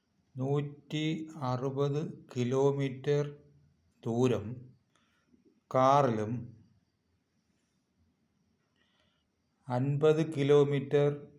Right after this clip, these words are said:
ബസ്സിലും സഞ്ചരിച്ചു.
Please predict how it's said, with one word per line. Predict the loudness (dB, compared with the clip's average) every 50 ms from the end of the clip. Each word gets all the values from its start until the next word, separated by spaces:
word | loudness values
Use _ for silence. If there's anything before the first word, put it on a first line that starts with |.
| -20 _ _ _ _ _ _ _ _ _ _ _ _ _ _ _ _ _ _ _ _ _ _ _ _ _ -8
ബസ്സിലും | -2 0 0 0 0 -2 -2 -2 0 0 0 -2 -4 -6 -10 -6 -4
സഞ്ചരിച്ചു. | -2 0 0 0 -2 -2 -4 -6 -10 -12 -18